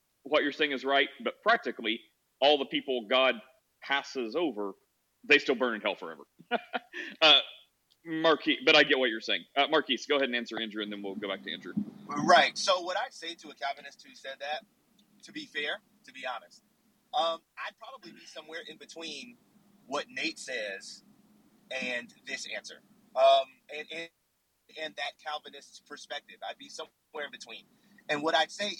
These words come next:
Speaker 2: is, I think there are gonna be more people in heaven than you realize, but fundamentally, I wouldn't disagree with the conclusions that are asserted by the Calvinists. I disagree with the means of getting there. I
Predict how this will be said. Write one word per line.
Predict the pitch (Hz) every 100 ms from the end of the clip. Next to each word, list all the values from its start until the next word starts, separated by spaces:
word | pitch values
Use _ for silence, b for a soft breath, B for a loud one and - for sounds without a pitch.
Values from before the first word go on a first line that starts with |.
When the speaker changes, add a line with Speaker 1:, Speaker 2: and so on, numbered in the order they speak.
| 185 180
Speaker 2:
is, | -
I | -
think | - 208
there | 180
are |
gonna | 165 175
be | 160
more | 156 185
people | 185 165 151
in | 147
heaven | 165 151
than | 143
you | 127
realize, | 170 180 190 - - _ _ -
but | 220 - - - _ _ _ _ -
fundamentally, | 202 - 196 196 165 156
I | 143
wouldn't | 165 151 -
disagree | 170 160 - 139 -
with | 160 -
the |
conclusions | - 233 - - 285 277 - 87 - - - _ _ _ _ _ -
that | 139 131 - - - _ _ -
are | 143 127 120 117 110 _ _ _ _ _ _ _
asserted | - - 180 151 131
by | 135
the | -
Calvinists. | - 170 123 104 _ _ _ - -
I | 143 -
disagree | 147 - - _ _ _ _ 147 147
with | 139
the | 135
means | - -
of | 123
getting | 139 127 104
there. | 87 - _ _ _ -
I | 113